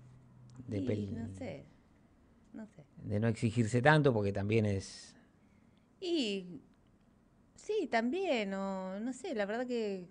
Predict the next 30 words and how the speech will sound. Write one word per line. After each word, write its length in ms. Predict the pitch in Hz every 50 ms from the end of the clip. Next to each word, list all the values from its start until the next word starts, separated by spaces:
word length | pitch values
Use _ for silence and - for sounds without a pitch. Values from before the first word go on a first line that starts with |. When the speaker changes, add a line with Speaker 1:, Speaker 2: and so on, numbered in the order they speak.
| - - - - _ _ _ _ _ _ _ _ _ _ _ _ - - -
Speaker 2:
yo, 380 | 302 320 320 285 240 208 190 175 143 170 170
yo 220 | 160 - 247 240
me 220 | 240 226 214 202 196
siento 380 | 208 - 214 202 196 - 190 190
bien, 340 | 202 202 196 196 180 175
me, 180 | 175 175 175 165 - -
me 180 | - 190 190 190
sentí 320 | 190 202 196 180 220 226
muy 160 | 233 226 214 208
bien 580 | 220 226 233 233 226 208 196 185 180 175 175 - _ _ _ _ _ - - - _ _ _ -
y 380 | - - 180 175 170 170 175 185
bueno, 340 | 247 359 320 220 180 165 - - - - _ _ _ - - -
es, 440 | - 269 277 285 277 277 - -
eh, 260 | - - 233 226 226 214
la 120 | 220 214
mentalidad 500 | 208 202 190 185 196 190 190 185 196 202
de 120 | 202 202 214
uno, 220 | 220 208 185 175
¿no? 80 | 170 170
Speaker 1:
De 60 | 165
Speaker 2:
De 40 | 151
Speaker 1:
cada 180 | 165 165 147 123
Speaker 2:
cómo 140 | 107 98 92
Speaker 1:
uno, 80 | 92
Speaker 2:
se 80 | 92 90
Speaker 1:
está 100 | 117 120
Speaker 2:
siente, 220 | 117 165 - 123
Speaker 1:
bien, 180 | 107 98 92 87
Speaker 2:
sí. 160 | - - -
Speaker 1:
claro. 300 | - 135 117 107 95